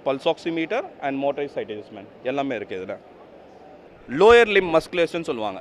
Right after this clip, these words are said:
Lower லிம் musculation பார்த்தீங்கன்னா, இடுப்பு கீழே ஒரு during ஒரு ஆக்சிடென்ட்டால any spinal injury ஆன patient அவங்க என்ன பண்ணுவாங்கன்னா, இடுப்பு கீழே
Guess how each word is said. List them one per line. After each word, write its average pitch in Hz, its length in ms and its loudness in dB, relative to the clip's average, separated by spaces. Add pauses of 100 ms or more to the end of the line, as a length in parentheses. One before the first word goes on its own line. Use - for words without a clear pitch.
(160)
Lower 196 260 2
லிம் 180 180 -2
musculation 160 460 -2
பார்த்தீங்கன்னா, 135 400 -2 (220)
இடுப்பு 240 300 -2 (140)
கீழே 190 260 2 (400)
ஒரு 151 120 2 (180)
during 175 280 0
ஒரு 151 160 4
ஆக்சிடென்ட்டால 143 600 0 (320)
any 170 160 -2
spinal 160 380 0
injury 139 260 -4
ஆன 135 220 -2
patient 127 320 -4 (300)
அவங்க 151 180 0
என்ன 208 140 4
பண்ணுவாங்கன்னா, 180 400 0
இடுப்பு 240 240 -2 (100)
கீழே 202 160 6